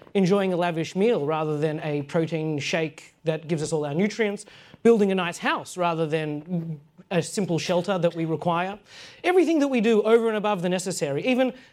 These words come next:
sex not for procreation, um, you can thank play for, <laughs> for that.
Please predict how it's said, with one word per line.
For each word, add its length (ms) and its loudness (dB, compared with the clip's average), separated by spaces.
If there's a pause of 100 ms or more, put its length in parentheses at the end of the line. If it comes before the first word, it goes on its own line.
sex 420 -2
not 200 2
for 140 -6
procreation, 840 0 (260)
um, 200 0
you 60 0
can 140 0
thank 260 -4
play 400 -8
for, 280 -2
<laughs> 340 -4
for 160 -2
that. 320 -2